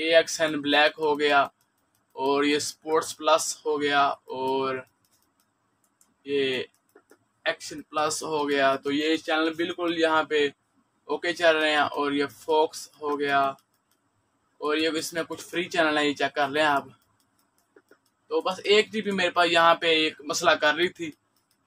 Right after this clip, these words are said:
तो बाकी पहले तो ये बिल्कुल ठीक चल रही थी, अब भी मसला कर रही है।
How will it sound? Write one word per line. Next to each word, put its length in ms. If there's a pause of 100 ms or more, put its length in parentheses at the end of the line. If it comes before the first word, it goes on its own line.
(200)
तो 500
बाकी 560
पहले 580
तो 80
ये 180
बिल्कुल 280
ठीक 220
चल 200
रही 140
थी, 100
अब 220
भी 160
मसला 340
कर 200
रही 160
है। 180